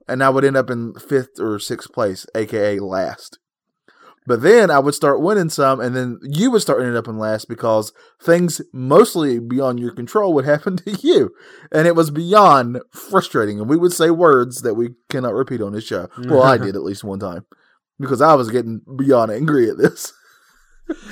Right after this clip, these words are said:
Speaker 2: You were, you were, I was more like the happy kind of angry,
Speaker 1: Yeah,
Speaker 2: like,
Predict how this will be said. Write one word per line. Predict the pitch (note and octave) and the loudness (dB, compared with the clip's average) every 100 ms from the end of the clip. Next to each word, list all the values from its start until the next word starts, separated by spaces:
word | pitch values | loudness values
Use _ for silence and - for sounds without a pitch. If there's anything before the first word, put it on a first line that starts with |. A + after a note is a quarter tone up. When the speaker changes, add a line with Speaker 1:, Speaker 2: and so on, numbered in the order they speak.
| F3 | -4
Speaker 2:
You | F3 G3+ | 2 4
were, | E3 - - F3 D3+ C3 | 2 -2 -20 -20 -16 -6
you | F3+ | 2
were, | F#3+ E3 E3+ - | 4 2 0 2
I | E3 G3+ | 6 6
was | E3 | 4
more | E3 C#3+ | 2 2
like | C3+ C3 - B2 | 2 0 -14 -12
the | A2+ | -6
happy | B2 C#3+ D#3 | -2 -2 -4
kind | C#3+ C#3+ | -2 -2
of | C#3 C#3 | 0 -2
angry, | C#3+ C#3+ C3+ | -2 0 2
Speaker 1:
Yeah, | |
Speaker 2:
like, | C3+ A2+ | 2 0